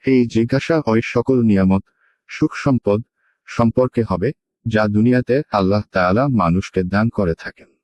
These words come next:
যেমন চোখ, কান, হৃদয়, মস্তিষ্ক, শান্তি, সুস্থতা, মালধন ও সন্তান সন্ততি ইত্যাদি।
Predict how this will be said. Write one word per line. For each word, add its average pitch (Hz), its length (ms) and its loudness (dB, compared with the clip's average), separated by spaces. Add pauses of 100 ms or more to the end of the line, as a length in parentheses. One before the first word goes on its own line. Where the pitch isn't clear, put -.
(1160)
যেমন 117 500 2 (320)
চোখ, 127 320 0 (400)
কান, 113 380 0 (380)
হৃদয়, 101 560 0 (540)
মস্তিষ্ক, 107 640 -2 (360)
শান্তি, 110 520 -2 (400)
সুস্থতা, - 720 -2 (460)
মালধন 113 520 0
ও 117 120 0
সন্তান 143 440 -2
সন্ততি 107 600 -2
ইত্যাদি। - 420 -8